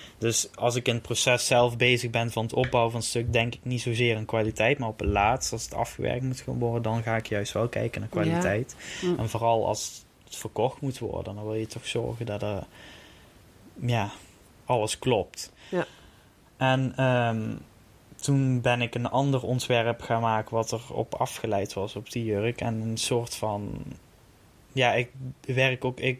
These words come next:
Speaker 1: ben ook heel erg, eh, met silhouetten bezig natuurlijk. En
Speaker 2: Hm.
Speaker 1: buiten de menselijke silhouet iets te bouwen.
Speaker 2: Ja.
Speaker 1: Een architectuur. Ik, ik wil mezelf, ja,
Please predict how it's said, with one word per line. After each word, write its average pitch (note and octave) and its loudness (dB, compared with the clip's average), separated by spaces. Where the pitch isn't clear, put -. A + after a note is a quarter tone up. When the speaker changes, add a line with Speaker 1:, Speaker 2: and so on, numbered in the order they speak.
Speaker 1:
ben B2+ 2
ook B2+ -2
heel C3 4
erg, B2 0
eh, B2 2
met B2 0
silhouetten B2 2
bezig G#2 -2
natuurlijk. G#2 -6
En G#2 -8
Speaker 2:
Hm. G3+ 0
Speaker 1:
buiten A#2 2
de A2 0
menselijke A2+ -2
silhouet A2 -2
iets - -6
te - -4
bouwen. G2 -2
Speaker 2:
Ja. G3+ 4
Speaker 1:
Een B2 -4
architectuur. A#2+ 0
Ik, A#2 -4
ik B2 -2
wil B2+ 4
mezelf, B2+ 6
ja, A2 4